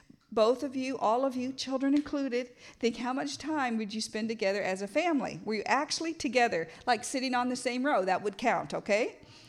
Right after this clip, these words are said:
So think about that. Now here comes the next question. Y'all have that answered in your mind, right?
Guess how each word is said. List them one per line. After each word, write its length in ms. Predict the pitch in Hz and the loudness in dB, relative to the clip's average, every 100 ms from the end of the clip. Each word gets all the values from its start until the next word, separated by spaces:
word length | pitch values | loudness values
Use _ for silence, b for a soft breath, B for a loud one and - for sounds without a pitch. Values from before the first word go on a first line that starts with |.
| B B B B B | B B B B B
So 320 | - - 247 214 | 0 6 6 4
think 260 | 277 302 | 2 2
about 360 | 320 269 226 226 | 6 6 6 4
that. 160 | 214 | 2
Now 180 | 214 226 | 6 6
here 220 | 233 277 | 6 2
comes 320 | 294 320 302 294 | 2 4 4 6
the 80 | |
next 340 | 294 302 311 - | 4 4 0 -2
question. 640 | 233 175 - 175 202 294 - - - | 0 2 0 -4 -2 -4 -6 -14 -2
Y'all 260 | 208 220 | 4 4
have 200 | 269 254 | 6 4
that 160 | 254 262 | 6 6
answered 380 | 247 262 269 262 | 6 4 2 0
in 100 | 254 | 2
your 80 | 262 | 4
mind, 340 | 262 196 175 | 4 2 2
right? 380 | 185 196 254 | 2 2 0